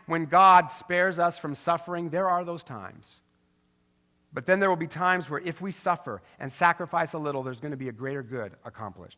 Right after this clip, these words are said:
It may take years, but God will. God will use it. That loss you're facing, that sacrifice you're going through right now, God will use it to help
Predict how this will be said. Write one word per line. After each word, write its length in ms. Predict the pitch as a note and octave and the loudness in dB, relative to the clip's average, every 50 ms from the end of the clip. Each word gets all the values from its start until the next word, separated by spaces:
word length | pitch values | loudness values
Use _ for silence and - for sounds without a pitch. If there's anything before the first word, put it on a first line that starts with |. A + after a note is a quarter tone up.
| _ _ - | _ _ -10
It 80 | F3 | -6
may 140 | F3 E3+ E3 | -4 -4 -4
take 260 | E3 E3+ D#3+ C#3+ - | -4 -6 -12 -10 -10
years, 380 | F3 F#3 F3 C3+ G#2+ G2 - _ _ _ _ _ _ _ _ | -6 -4 -4 -4 -4 -8 -12 _ _ _ _ _ _ _ _
but 180 | D3+ C3+ - | -8 -8 -2
God 340 | - D#3 D#3+ E3+ E3+ D3 C#3 | -2 0 2 2 2 0 -2
will. 320 | C3 D3 D#3+ C#3+ G#2+ F#2+ - - _ _ _ | -4 -2 -2 -2 -2 -4 -12 -20 _ _ _
God 240 | C#3 C#3 C#3+ C#3 C3+ | -4 -2 -2 -2 -4
will 120 | C#3+ C#3 | -8 -8
use 260 | C3+ A#2+ A#2 A2+ - | -8 -10 -12 -12 -14
it. 120 | G#2 - _ | -16 -2 _
That 220 | C#3+ D3+ - D#3 | 2 2 2 4
loss 340 | D#3+ E3+ G3 G#3 G#3 G#3 - | 6 8 8 8 8 6 -2
you're 120 | G#3+ G3+ | -6 -6
facing, 560 | - - G3+ G3+ G3 - - G#3 G3 G3 G3 - _ _ _ _ _ _ _ _ _ _ _ | -4 -4 -6 -6 -6 -8 -8 -10 -10 -10 -12 -16 _ _ _ _ _ _ _ _ _ _ _
that 160 | - D#3 D3 | 0 0 0
sacrifice 800 | - - - - G#3 G#3 G3+ - G#3 - - G3+ F#3 F#3+ F#3 - | -2 -8 2 6 6 6 6 4 -4 0 2 2 2 2 2 -2
you're 80 | G3 F3+ | -8 -6
going 300 | D#3 F3 F#3 F#3 F#3 F3+ | -4 -2 -2 -2 -2 -4
through 160 | - G3 F#3+ | -6 -4 0
right 200 | F#3 F3+ F3+ F3+ | 2 2 2 2
now, 280 | F3+ F3 F3 F3 E3+ - - - - _ - | -2 -2 0 0 -2 -4 -10 -20 -20 _ 6
God 320 | F3 F3+ F3 F#3 E3 D#3+ | 8 8 8 8 6 2
will 420 | D#3+ G#3 A#3 B3 A#3+ A#3+ A#3 F#3 D#3 - | 2 4 6 6 6 6 4 -2 -8 -12
use 340 | D#3 E3+ G#3+ A#3 A#3 F#3 F3+ | -8 -6 -4 -4 -4 -4 -6
it 120 | D#3+ - | -8 -6
to 100 | D#3+ D3+ | -8 -6
help 340 | D3 E3+ F#3+ G3+ G3 - | -4 -2 -2 -2 -4 -6